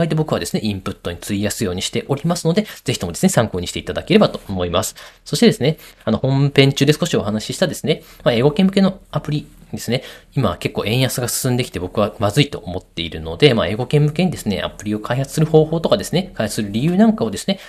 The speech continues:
メールマガジンの方で配信しておりますので、概要欄からですね、ご興味あれば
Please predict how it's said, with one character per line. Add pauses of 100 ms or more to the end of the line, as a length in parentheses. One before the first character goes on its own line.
メ
ー
ル
マ
ガ
ジ
ン
の
方
で
配
信
し
て
お
り
ま
す
の
で、
概
要
欄
か
ら
で
す
ね、
ご
興
味
あ
れ
ば